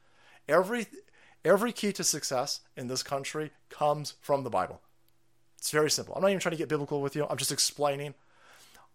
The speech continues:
all of the thing. And, and listen, every institution that's powerful and influential will get hijacked. There are evil people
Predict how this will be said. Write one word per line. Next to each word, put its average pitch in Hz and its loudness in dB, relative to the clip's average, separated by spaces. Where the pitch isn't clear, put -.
all 214 8
of 220 6
the 208 0
thing. 185 2
And, 180 -4
and 160 -4
listen, 170 0
every 165 4
institution 175 -2
that's 127 0
powerful 160 2
and 156 -4
influential 139 -2
will 110 2
get 151 -2
hijacked. 135 2
There 98 -2
are 110 0
evil 123 -6
people 139 -2